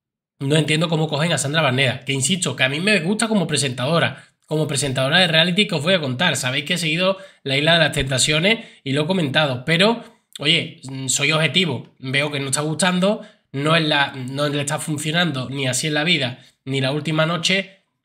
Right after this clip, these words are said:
y yo creo que la cara de Sandra Barneda no le, no le conviene ahora mismo a Telecinco, sinceramente.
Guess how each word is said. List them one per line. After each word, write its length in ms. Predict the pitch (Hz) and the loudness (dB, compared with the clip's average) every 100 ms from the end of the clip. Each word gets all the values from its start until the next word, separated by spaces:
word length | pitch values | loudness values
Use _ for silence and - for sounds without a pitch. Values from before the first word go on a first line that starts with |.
| _ - | _ -6
y 100 | 147 | 0
yo 140 | 156 | 0
creo 180 | 151 156 | 2 2
que 120 | 160 | 2
la 100 | 135 | 2
cara 160 | 143 143 | 2 2
de 60 | |
Sandra 240 | 156 147 147 | 0 0 0
Barneda 640 | 143 147 156 175 170 - _ - | 0 0 0 0 -2 -20 _ -8
no 280 | 131 139 160 | -2 2 4
le, 320 | 135 127 123 | 4 0 0
no 160 | 139 175 | 0 0
le 100 | 175 | 0
conviene 340 | 135 135 131 | 0 0 0
ahora 140 | 123 | 0
mismo 240 | 123 123 123 | 0 0 0
a 100 | 120 | 0
Telecinco, 480 | 123 120 185 - 120 | -4 -4 -2 -2 -4
sinceramente. 840 | 135 123 156 131 160 127 117 | -6 -4 -2 0 -2 -2 -8